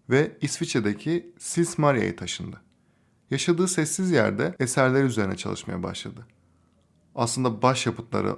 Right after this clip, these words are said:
desek daha doğru olur sanırım. Bunlar bin sekiz yüz yetmiş ikide The Birth of Tragedy, yani trajedinin doğuşunu, bin sekiz yüz yetmiş sekizde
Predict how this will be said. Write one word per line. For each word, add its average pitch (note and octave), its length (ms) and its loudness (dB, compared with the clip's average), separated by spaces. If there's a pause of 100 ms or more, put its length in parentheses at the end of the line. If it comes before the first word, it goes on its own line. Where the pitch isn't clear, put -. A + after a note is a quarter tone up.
desek G#2 320 -6
daha A2 240 2
doğru F#2+ 240 -2
olur F2+ 140 -8
sanırım. - 420 -12
Bunlar C3 440 2
bin B2 140 2
sekiz C#3 260 -2
yüz D3 140 0
yetmiş C#3+ 340 0
ikide C#3+ 440 -2
The A#2 280 0
Birth C#3+ 300 6
of C3+ 260 -2 (140)
Tragedy, F#2+ 420 0 (360)
yani G#2 220 0 (120)
trajedinin G2+ 540 -2
doğuşunu, F#2+ 500 -6 (180)
bin B2 120 2
sekiz B2 240 0
yüz B2 100 0
yetmiş B2 300 2
sekizde A#2+ 640 0